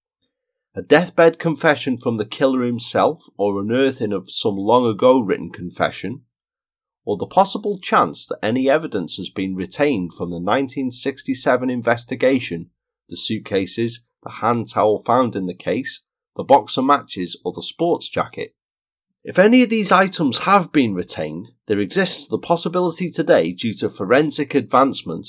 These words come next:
that a D N A profile may be obtained of whoever placed the jacket into the suitcase. If such a profile was obtained,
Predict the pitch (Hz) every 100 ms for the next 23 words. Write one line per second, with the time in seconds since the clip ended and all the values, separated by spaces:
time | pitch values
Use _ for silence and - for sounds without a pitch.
0 | - 95 - - _ 127 127 107 131 160
1 | - 131 113 - 87 87 92 101 95 92
2 | 85 - 87 85 85 - 85 - 98 117
3 | 147 - 135 165 - - 143 156 117 -
4 | - - 90 - 85 92 - 135 - 90
5 | 78 - - _ _ _ _ _ - -
6 | 180 185 185 - 185 170 - 135 107 -
7 | 160 135 90 - - 71 113